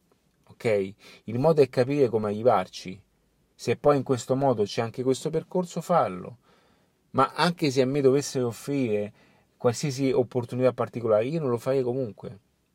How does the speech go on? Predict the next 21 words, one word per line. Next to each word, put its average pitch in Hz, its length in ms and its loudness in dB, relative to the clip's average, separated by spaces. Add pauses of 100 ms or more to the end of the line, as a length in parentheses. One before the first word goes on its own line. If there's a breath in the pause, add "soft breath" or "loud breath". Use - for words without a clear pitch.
(400)
perché 143 320 -6
non 139 160 -4
è 151 80 -4
un 139 160 -4
modo 104 480 -2 (180)
per 107 160 -8
me 143 160 -4
per 127 140 0
arrivare 117 400 -2
agli 113 120 -4
obiettivi 98 640 -6 (580)
che 107 220 0
ho 101 140 4
appunto 95 600 -10 (240 soft breath)
in 98 200 -10
testa. - 460 -14 (300 soft breath)
E 127 100 -8
tutte 165 200 2
le 160 120 8
persone 123 640 4 (640 soft breath)
che 143 380 2